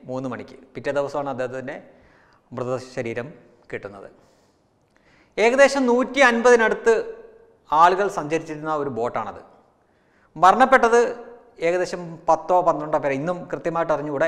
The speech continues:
എന്തായാലും വളരെ കുറച്ച് ആളുകൾ മാത്രമേ മരണപ്പെട്ടിട്ടുള്ളൂ. ബഹുഭൂരിപക്ഷം ആൾ, ആ, യാത്രക്കാരും രക്ഷപ്പെട്ടു.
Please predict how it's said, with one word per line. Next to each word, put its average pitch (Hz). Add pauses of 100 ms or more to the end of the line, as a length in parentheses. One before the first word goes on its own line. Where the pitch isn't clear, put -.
എന്തായാലും 180 (140)
വളരെ 208
കുറച്ച് 180
ആളുകൾ 180 (140)
മാത്രമേ 160 (1000)
മരണപ്പെട്ടിട്ടുള്ളൂ. 135 (360)
ബഹുഭൂരിപക്ഷം 160 (180)
ആൾ, 131 (680)
ആ, - (280)
യാത്രക്കാരും 131 (360)
രക്ഷപ്പെട്ടു. -